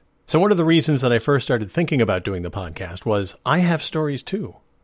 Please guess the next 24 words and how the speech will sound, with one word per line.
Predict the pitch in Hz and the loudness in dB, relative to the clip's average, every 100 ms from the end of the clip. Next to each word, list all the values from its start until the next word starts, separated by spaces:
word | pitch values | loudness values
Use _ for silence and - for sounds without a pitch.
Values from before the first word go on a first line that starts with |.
| - | -2
And | 226 247 | 4 6
I | 226 | 8
know | 185 185 123 107 | 8 6 4 0
that | 104 120 | -2 -2
nobody | 117 123 | 0 2
wants | 113 113 | 2 0
to | - | -4
sit | - 117 - | -8 -6 -4
down | 107 107 | -2 -2
and | 98 | -4
listen | 98 107 - 101 | -4 -4 -4 -6
to | 104 | -6
me | 95 | -6
rant | 90 104 104 - | -4 -4 -4 -6
and | 92 95 | -6 -2
rave | 107 107 110 95 | 0 0 -2 -4
and | 92 85 82 _ | -8 -12 -18 _
wax | - 104 120 123 - | -2 2 2 0 -6
nostalgic | 113 104 - 110 113 101 113 107 | -4 -4 0 2 2 2 -2 -2
about | 104 110 | -2 0
the | 113 | -2
good | 98 117 | 2 4
old | 117 117 | 4 6
days. | 113 113 135 135 - | 4 4 0 -6 -14